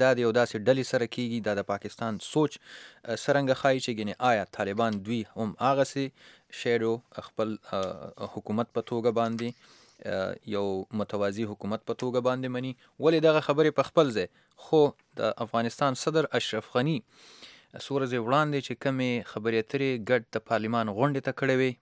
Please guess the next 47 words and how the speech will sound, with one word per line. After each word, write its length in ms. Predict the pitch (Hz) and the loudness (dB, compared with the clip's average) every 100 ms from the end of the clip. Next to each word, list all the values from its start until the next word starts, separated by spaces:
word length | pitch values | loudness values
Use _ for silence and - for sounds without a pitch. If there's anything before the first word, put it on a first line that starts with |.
| - | -4
په 60 | 110 | -4
هغې 180 | 107 123 | -2 -4
کې 120 | - 117 113 131 | -4 -6 -4 -6
نیغ 180 | 143 - | -6 -4
په 100 | 123 | -2
نیغه 180 | 113 110 | -2 -2
پاکستان 520 | 107 - 107 120 117 | -2 -4 -6 -2 -2
ته 120 | 110 110 | -2 0
دغه 160 | 110 107 | 0 -2
خبرداری 460 | 104 101 98 104 131 | -2 -2 0 2 4
ورکړی 340 | 127 - 127 120 | 4 2 2 2
و، 60 | - - - _ - | 0 -20 -20 _ -8
که 60 | |
چېرې 260 | 107 147 143 117 | -2 2 2 2
دا 60 | |
حالات 420 | 107 110 117 117 - | 0 2 4 2 0
همداسې 420 | 101 101 131 - 131 | -2 4 2 2 -2
وي، 100 | 131 131 _ _ _ _ | -4 -6 _ _ _ _
نو 140 | 117 113 | -4 0
دوی 120 | 123 | 2
به 120 | 113 110 | 2 4
بیا 100 | 117 | 4
ځي 140 | 113 117 | 4 0
ملګرو 320 | 110 110 117 107 | 0 0 0 0
ملتونو 480 | 104 107 - 127 98 | -2 -2 -2 -2 0
ته 80 | 92 87 - - _ 113 | -4 -6 -12 -20 _ 2
د 20 | |
هغې 260 | 127 127 120 | 4 4 -2
تشدد 480 | 113 - 107 143 - | -2 -2 2 0 2
خلاف، 320 | 139 131 127 - | 4 4 2 -4
د 100 | - | -10
حقاني 340 | - 107 113 117 | -4 -2 0 0
نیټورک 360 | 110 120 117 - | -2 0 -2 -2
خلاف، 280 | 113 113 110 - | 0 0 0 -4
کوم 120 | 107 | -6
چې 100 | - 98 | -6 -6
د 80 | - | -4
پاکستان 460 | 95 101 - 117 113 | -4 -6 -6 -6 -6
په 120 | - | -2
خاوره 200 | 123 110 | 0 2
افغانستان 500 | 104 107 104 135 131 - | 0 -2 -4 -6 -6 -2
تور 160 | 175 135 | -2 0
لګی 180 | 110 113 | 0 -2
چې 60 | 98 101 | -4 -6
پاتې 180 | 98 101 | -6 -2
کیږي، 260 | 165 160 160 - - - _ | 0 2 0 -2 -20 -20 _
خو 180 | - 170 | -2 2